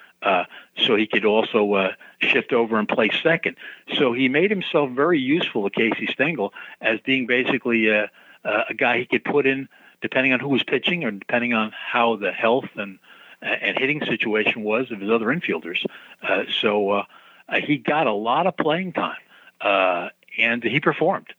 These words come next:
I mean, he, of all the Yankees on that team, you know, Joe DiMaggio, uh, Yogi Berra, a young Mickey Mantle, a Gene Woodling,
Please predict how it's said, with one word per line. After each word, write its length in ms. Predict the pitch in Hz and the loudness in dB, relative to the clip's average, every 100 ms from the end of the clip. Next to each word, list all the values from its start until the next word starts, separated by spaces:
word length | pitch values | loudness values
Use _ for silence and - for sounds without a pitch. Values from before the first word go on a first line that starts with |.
| - | -4
I 100 | 107 | -4
mean, 220 | 107 110 | -2 -4
he, 440 | 104 110 110 120 - - - | -4 -6 -6 -8 -16 -20 -8
of 140 | - 110 | -2 2
all 280 | 120 151 151 | 4 4 2
the 100 | 147 | 2
Yankees 500 | 147 156 - 117 90 - - - | 2 0 -2 -4 -4 -8 -18 -6
on 140 | 110 | -2
that 220 | 117 120 - | 0 0 0
team, 340 | 147 123 - _ - - - _ - | -2 -2 -6 _ -20 -20 -20 _ -10
you 100 | 104 | -6
know, 160 | 82 90 | -6 -6
Joe 300 | - 117 120 | -2 2 2
DiMaggio, 880 | 117 113 120 131 117 95 82 71 87 _ - - - | 2 2 2 2 0 -2 -2 -4 -14 _ -20 -20 -6
uh, 180 | 95 87 | -4 -2
Yogi 440 | 92 101 117 113 | 0 0 2 2
Berra, 400 | 110 123 120 - - _ - | 2 4 2 0 -4 _ -10
a 80 | 98 | -4
young 380 | 95 104 113 113 | 0 2 2 0
Mickey 260 | 120 - | -2 -2
Mantle, 520 | 107 117 120 104 - _ _ _ | 0 0 0 -2 -6 _ _ _
a 80 | 98 | -8
Gene 300 | - 117 120 | 0 2 2
Woodling, 340 | 131 123 85 | 2 0 -6